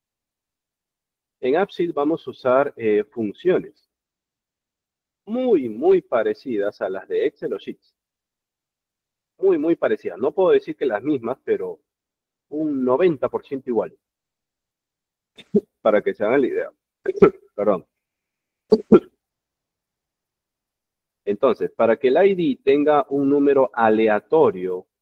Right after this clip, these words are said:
automático, se usa esta función. ¿Y cómo se, se ingresa una función? Simplemente la escribes. ¿Verdad?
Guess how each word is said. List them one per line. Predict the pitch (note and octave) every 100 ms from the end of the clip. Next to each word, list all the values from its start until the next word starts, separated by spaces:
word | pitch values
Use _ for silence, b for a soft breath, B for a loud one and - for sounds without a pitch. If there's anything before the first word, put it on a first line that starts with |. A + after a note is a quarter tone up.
| _ -
automático, | G2 G#2 D#3 F#3 D3 - - B2+
se | D3+ E3+
usa | A#2+ A2 - F#2
esta | F2 - F2
función. | G2+ G2+ F#3+ E3 - _ _ _ _ _ _ _ _ _ _ _ _ _
¿Y | -
cómo | - F3+ F#3
se, | - D3 B2+ B2 A#2+ A2+ A2 G#2+ G#2 F#2
se | -
ingresa | B2 C#3+ D#3 D3+
una | D3
función? | C#3+ C#3 C#3 A3+ G#2+ - _ _ _ _ _
Simplemente | - E3 E3+ D3 B2+ C#3
la | C3+
escribes. | - A#3 G#3 - _ _ _ _ _ _ _ _ _ _ _ _ _ _ _ _ _ _
¿Verdad? | G2+ G2+ D3+